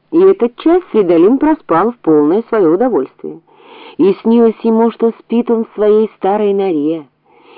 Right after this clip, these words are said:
и что у него теперь шелковистый лисий хвост, правила и стройные лапы, а негодный Залайн упал в Цанцинское озеро и утонул. Так ему и надо, злодею. Фридолин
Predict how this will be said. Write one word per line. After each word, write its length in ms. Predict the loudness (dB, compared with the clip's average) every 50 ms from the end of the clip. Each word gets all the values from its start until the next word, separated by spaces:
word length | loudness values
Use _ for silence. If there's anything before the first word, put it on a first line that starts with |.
| -20 -20 -10 -4
и 120 | -2 -2 -2
что 180 | 0 0 2 2
у 60 | 4
него 220 | 4 4 2 0
теперь 320 | 0 -2 -2 -2 -2 -2 -2
шелковистый 960 | -2 -2 -2 0 0 0 0 0 0 0 -2 -2 -2 -2 -2 -4 -4 -2 0
лисий 480 | 0 0 0 0 -2 -2 -4 -4 -6 -6
хвост, 520 | -6 -10 -10 -4 0 2 2 2 2 0 _ _ -20 -20 _ _ _ _
правила 760 | -6 -4 -2 -2 -2 -4 -4 -2 -2 0 0 -2 -2 -4 -6 -14 _ _ _ _ _ _ -20 -20 -20 -16 -10
и 100 | -6 -6 -6
стройные 500 | -4 0 0 2 2 2 2 2 2 2
лапы, 600 | 2 2 0 0 -2 -4 -6 _ -16 -20 -20 -20 _ _ _ _ _ _ _ _ _ _ _
а 100 | -4 -2
негодный 640 | 0 2 2 2 2 2 2 2 2 2 0 0 0
Залайн 540 | 0 -2 -2 0 0 0 0 0 0 -2 -4 -6 _ _
упал 400 | -6 -6 -4 -2 -2 -2 -2 -4
в 200 | -6 _ _ -6
Цанцинское 760 | -4 -2 -2 -4 -6 -8 -10 -12 -12 -12 _ -8 -6 -6 -6
озеро 480 | -2 -2 0 0 0 0 -2 -4 -6 -8 -10 -16 _ _ _
и 60 | 0
утонул. 500 | 0 0 0 -2 -4 -6 -6 -6 -8 -8 -12 _ _ _ _ _ _ _
Так 240 | -8 -8 -8 -6 -6
ему 220 | -6 -4 -4 -4
и 40 | -2
надо, 380 | -2 0 0 0 -2 -4 -8 -12 _ _ -20
злодею. 720 | -14 -8 -6 -4 -4 -4 -4 -6 -8 -10 -12 -14 -18 _ _ _ _ _ _ _ _ _ _ _ _ _ _ _ _ _ _ _ _ _ -2
Фридолин 580 | 0 0 2 2 2 2 2 2 0 0 -2